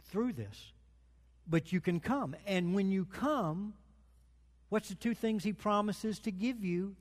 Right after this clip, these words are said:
even in your sin and failure? Mercy. And not only mercy, grace.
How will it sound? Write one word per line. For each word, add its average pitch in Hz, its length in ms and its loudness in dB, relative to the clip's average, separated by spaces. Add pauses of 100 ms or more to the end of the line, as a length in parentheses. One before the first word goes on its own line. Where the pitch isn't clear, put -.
(140)
even 247 460 0
in 226 280 -2
your 233 160 -2
sin 220 280 -2
and 226 180 -2
failure? 247 380 -4 (560)
Mercy. 233 640 -2 (800)
And 202 160 2
not 254 120 6
only 262 140 4
mercy, 240 480 2
grace. 226 720 0